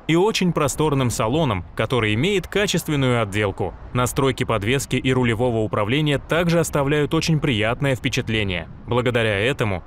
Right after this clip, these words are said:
на Peugeot четыреста восемь можно быстро ездить даже по плохой дороге, что крайне важно для России. Поэтому оценка, набранная Peugeot четыреста восемь в читательском рейтинге Дрома, составляет довольно высокие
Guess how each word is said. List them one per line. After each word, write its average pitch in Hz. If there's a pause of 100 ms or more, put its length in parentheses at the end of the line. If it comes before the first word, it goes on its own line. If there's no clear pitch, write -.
на 147
Peugeot 156
четыреста 135
восемь 143
можно 143
быстро 143
ездить 165
даже 165
по 160
плохой 151
дороге, 131 (180)
что 208
крайне 175
важно 123
для 104
России. 98 (1120)
Поэтому 180
оценка, 143
набранная 107
Peugeot 127
четыреста 127
восемь 123
в -
читательском 117
рейтинге 117
Дрома, 202 (180)
составляет 180
довольно 147
высокие 113